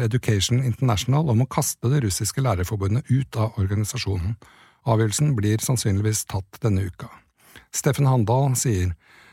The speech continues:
"Vi synes det er sterkt kritikkverdig at den russiske hovedorganisasjonen, som kaller seg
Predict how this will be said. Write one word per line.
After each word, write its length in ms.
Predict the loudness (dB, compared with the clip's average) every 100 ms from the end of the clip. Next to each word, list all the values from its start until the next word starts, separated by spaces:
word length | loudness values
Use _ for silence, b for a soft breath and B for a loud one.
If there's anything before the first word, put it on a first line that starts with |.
| _
"Vi 60 | 0
synes 320 | 2 2 2
det 80 | 0
er 80 | 0
sterkt 460 | -2 -2 -4 -4 -6
kritikkverdig 720 | -4 -2 -4 0 0 2 2 2
at 140 | 2
den 100 | 2 2
russiske 400 | 0 -2 -2 0
hovedorganisasjonen, 1120 | 0 0 0 -2 0 -2 -2 -2 0 2 2
som 140 | 0 -2
kaller 240 | -2 0
seg 160 | -2